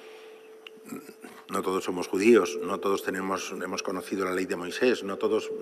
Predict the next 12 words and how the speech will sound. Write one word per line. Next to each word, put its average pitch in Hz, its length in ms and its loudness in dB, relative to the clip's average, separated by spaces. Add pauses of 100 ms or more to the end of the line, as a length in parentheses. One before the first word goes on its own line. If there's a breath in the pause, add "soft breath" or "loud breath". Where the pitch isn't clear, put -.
(140)
hemos 92 260 -6 (180)
crecido 110 460 2
en 95 60 0
la 92 100 -4
tradición 95 560 0 (380 loud breath)
del, 87 300 -2
del 90 120 -4
judaísmo, 95 640 2 (480 loud breath)
pero 101 160 2
todos 117 320 2
somos 92 300 -4
mortales. 90 580 -4